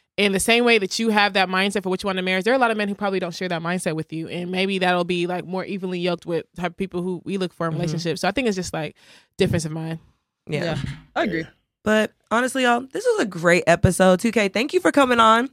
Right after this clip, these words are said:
Speaker 4: I love it.
Speaker 2: A lot of different perspectives. I know our listeners and viewers are gonna be like, "Wow, what the hell?" But it was
Speaker 1: <laughs>
Speaker 2: awesome. Like, I'm not gonna lie, I really enjoyed this
Speaker 1: That was
Speaker 2: conversation, and
Speaker 1: cool.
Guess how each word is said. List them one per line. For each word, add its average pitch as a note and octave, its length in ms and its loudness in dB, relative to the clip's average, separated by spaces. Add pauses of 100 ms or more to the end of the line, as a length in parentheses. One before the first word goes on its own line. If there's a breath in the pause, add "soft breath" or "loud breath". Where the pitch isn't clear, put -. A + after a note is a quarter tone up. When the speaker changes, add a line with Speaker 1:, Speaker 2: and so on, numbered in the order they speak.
(140)
Speaker 4:
I E3 120 -4
love D#3+ 240 -2
it. G2+ 40 -10
Speaker 2:
A - 40 -2
lot A3+ 200 6
of A3 160 2
different A3 280 2
perspectives. A3+ 500 4
I G#3 80 6
know G#3 120 4
our G3+ 340 4
listeners G#3 400 2
and G3+ 100 2
viewers G3 240 4
are F#3+ 60 4
gonna F#3 120 2
be F3 120 4
like, D#3+ 160 4
"Wow, D3+ 400 4
what D#3 180 0
the E3+ 100 4
hell?" D#3+ 380 -2
But F#3 260 4
it G#3 40 2
was A3+ 60 2
Speaker 1:
<laughs> G#3+ 380 2
Speaker 2:
awesome. A3+ 440 4
Like, G#3+ 100 6
I'm G#3+ 80 4
not A#3+ 140 4
gonna A#3 100 2
lie, A3 40 6
I - 20 4
really A3 200 2
enjoyed F#3+ 300 4
this F#3+ 120 -4
Speaker 1:
That - 60 -2 (120)
was F3 80 2
Speaker 2:
conversation, E3+ 340 2
and E3 200 2
Speaker 1:
cool. D3+ 100 -10